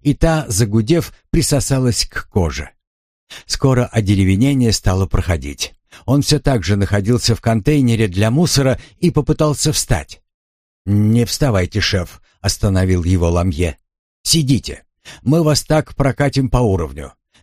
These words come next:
Не надо, чтобы прошла утечка информации. Мы тоже уходим и будем вас ждать». Штифтон вновь уселся и стал вытирать слёзы.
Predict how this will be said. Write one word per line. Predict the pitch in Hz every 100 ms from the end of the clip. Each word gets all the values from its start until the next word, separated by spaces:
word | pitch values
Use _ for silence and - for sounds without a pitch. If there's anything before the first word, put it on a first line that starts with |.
| -
Не | 190
надо, | 147 87 69 73
чтобы | - 87 82
прошла | - 92 - 92
утечка | 92 - 90 - 110
информации. | - 120 123 117 98 67 - 64 - _ _ - -
Мы | 151 170 135
тоже | 160 151 123
уходим | 151 127 - 170 160 160 - -
и | 160
будем | 139 180 160 127
вас | 131 117
ждать». | 78 82 71 67 - - _ _ _ _ _ _ _ _
Штифтон | - - 147 131 - 113 80 -
вновь | 101 110 147 123 -
уселся | 113 - 156 156 135 113 - -
и |
стал | 127 - 147
вытирать | 120 104 107 98 95
слёзы. | - 87 78 73 -